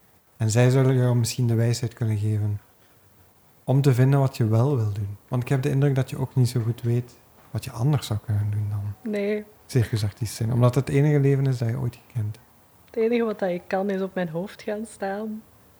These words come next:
Speaker 2: Maar ja, daar kun je niet veel mee doen in het echte leven, hè.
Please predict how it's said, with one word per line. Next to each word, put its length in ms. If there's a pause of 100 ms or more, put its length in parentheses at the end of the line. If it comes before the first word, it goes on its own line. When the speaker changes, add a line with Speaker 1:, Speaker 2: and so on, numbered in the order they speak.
(680)
Speaker 2:
Maar 120
ja, 300 (420)
daar 200
kun 180
je 80
niet 180
veel 180
mee 160
doen 160
in 60
het 200
echte 320
leven, 500
hè. 240